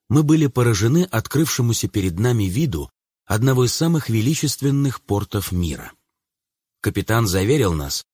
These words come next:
что здесь могут разместиться военные корабли всех стран. Невдалеке от нас на якоре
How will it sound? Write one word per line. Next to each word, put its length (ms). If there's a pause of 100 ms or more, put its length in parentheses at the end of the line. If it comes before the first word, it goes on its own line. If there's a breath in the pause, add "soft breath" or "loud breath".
(300)
что 200
здесь 300
могут 320
разместиться 720
военные 540
корабли 600
всех 380
стран. 420 (920)
Невдалеке 540
от 160
нас 280
на 120
якоре 520